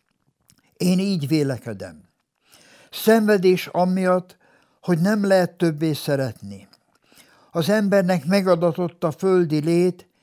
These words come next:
és hogy ezt mondhassa, „Vagyok és szeretek.” De ezt elmulasztotta.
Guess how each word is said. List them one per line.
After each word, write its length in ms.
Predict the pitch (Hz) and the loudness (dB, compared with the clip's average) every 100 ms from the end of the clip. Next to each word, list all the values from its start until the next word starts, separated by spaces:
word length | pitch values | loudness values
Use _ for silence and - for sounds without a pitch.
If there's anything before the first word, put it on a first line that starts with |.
| _ _ _ _ _ _ | _ _ _ _ _ _
és 220 | - 185 | -6 -4
hogy 240 | - 196 185 | 0 0 2
ezt 300 | 202 220 - | 2 2 0
mondhassa, 880 | 190 185 175 165 156 - 156 139 131 _ _ _ _ | -4 -2 -2 -4 -6 -6 -6 -6 -6 _ _ _ _
„Vagyok 680 | 107 110 185 214 208 185 - | -10 2 4 4 0 -4 -8
és 240 | - 143 | -12 -10
szeretek.” 760 | 117 - 139 113 113 - - _ _ _ _ _ _ _ _ _ | -10 -8 -8 -6 -10 -18 -20 _ _ _ _ _ _ _ _ _
De 120 | - | -6
ezt 200 | 156 - | -4 -4
elmulasztotta. 1200 | - 185 180 160 151 131 117 - 117 - 117 113 | -8 -2 0 0 -2 -6 -8 -12 -14 -14 -14 -14